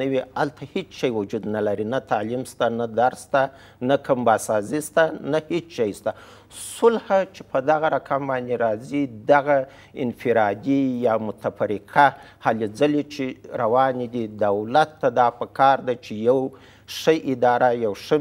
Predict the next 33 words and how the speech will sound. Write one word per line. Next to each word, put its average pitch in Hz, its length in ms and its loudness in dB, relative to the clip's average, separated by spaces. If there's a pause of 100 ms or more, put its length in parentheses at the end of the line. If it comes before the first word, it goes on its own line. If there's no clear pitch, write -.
(100)
مجمنټ، 131 640 -4
یو 107 100 2
ښه 170 320 2
مرکز 127 400 2
د 117 140 2
دې 127 160 6
د 107 100 0
هماهنګۍ 110 500 0 (120)
دپاره 110 340 0
ورته - 140 -14 (100)
وج-، 95 240 -8 (220)
جوړ 110 260 -4
کړي. 107 100 -6 (480)
د 131 160 4
کندهار 147 640 2
هر 156 320 0
فرد 139 320 0 (360)
په 131 80 -2 (120)
سوله 143 400 2
کې، 127 420 -6 (520)
په 120 180 2
غره 123 240 0
کې، 135 260 -4 (160)
په 107 220 0
دشت 131 260 2 (120)
کې 127 420 -2
د - 140 -10
خپل 170 340 4
ملت 135 340 4
دپاره 127 720 4 (600)
حاضر 131 400 4
و 156 80 6
آماده 127 500 4